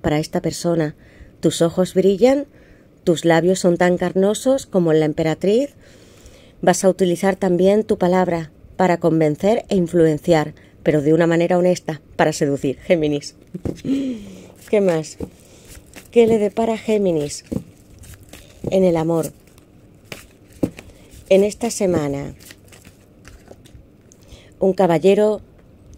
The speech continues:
de pentáculos, amigos, Virgo y Leo, almas y llamas gemelas. <laughs> ¿Qué más, amigos?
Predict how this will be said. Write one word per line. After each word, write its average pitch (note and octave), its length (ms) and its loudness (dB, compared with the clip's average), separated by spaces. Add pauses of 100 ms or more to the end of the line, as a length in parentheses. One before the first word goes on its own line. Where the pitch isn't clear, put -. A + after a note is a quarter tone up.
de F3+ 80 4
pentáculos, E3 720 -2
amigos, D#3 460 0
Virgo A3 400 4
y G#3 260 -2
Leo, F#3 340 2 (440)
almas A#3 500 0
y F3+ 120 -4
llamas F3 320 0
gemelas. D#3 500 -6 (320)
<laughs> - 1200 -10
¿Qué G#3 140 0
más, F3 260 -4
amigos? D#3 540 -6